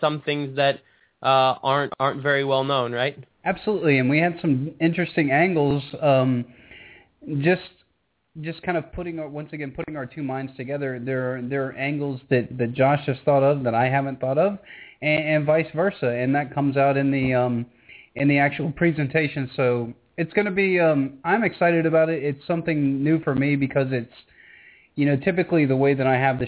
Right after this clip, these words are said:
Speaker 2: show laid out here, there's not a lot of outline to it. It's, um, me talking about current events, um, also talking about things that, that I feel are important for people to understand just about being on this planet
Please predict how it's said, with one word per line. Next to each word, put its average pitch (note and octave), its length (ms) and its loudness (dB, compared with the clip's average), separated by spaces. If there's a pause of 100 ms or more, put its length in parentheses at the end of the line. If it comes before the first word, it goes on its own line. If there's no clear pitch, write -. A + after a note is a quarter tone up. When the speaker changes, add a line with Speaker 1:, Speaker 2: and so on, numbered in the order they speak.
Speaker 2:
show C#3+ 140 -2
laid C3 280 0
out B2 180 2
here, C#3+ 200 -2
there's B2 280 -2
not C3 260 -2
a A#2+ 200 -4
lot C3 200 4
of B2 100 -4
outline B2+ 580 -2 (100)
to D3+ 160 2
it. C#3 120 0 (500)
It's, B2 300 -4
um, A#2 500 0
me C#3 140 4
talking C3+ 380 0
about A#2 240 -4
current C3 260 0
events, B2 360 -2 (140)
um, A#2 440 0
also C3+ 380 2
talking C3+ 360 0
about A#2+ 280 2
things B2+ 240 2
that, A#2+ 140 0 (460)
that B2+ 100 2
I C3+ 220 0
feel D3 240 -2
are B2 100 -2
important B2 600 -6
for B2+ 120 -2
people C3+ 280 -2
to - 120 -8
understand B2 680 -2
just D3+ 200 -6
about C3 280 2
being C3 240 0
on A#2+ 140 0
this A2 100 -6 (160)
planet D#3 380 2